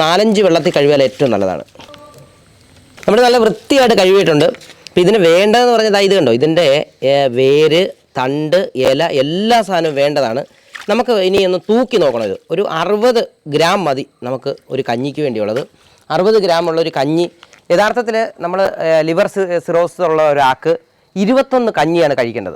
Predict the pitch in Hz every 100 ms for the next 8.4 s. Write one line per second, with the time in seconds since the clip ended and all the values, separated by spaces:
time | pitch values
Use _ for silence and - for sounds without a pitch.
0 | - 208 208 214 214 175 196 196 208 -
1 | - - - - - - - - - -
2 | 156 175 - - - 151 160 160 196 143
3 | 165 160 147 160 165 165 170 147 151 160
4 | 151 151 135 131 156 147 143 - 165 123
5 | 139 - - - - - - 143 - 170
6 | 127 131 156 - 131 123 127 123 123 123
7 | 135 - - - 120 117 117 143 160 143
8 | 139 107 90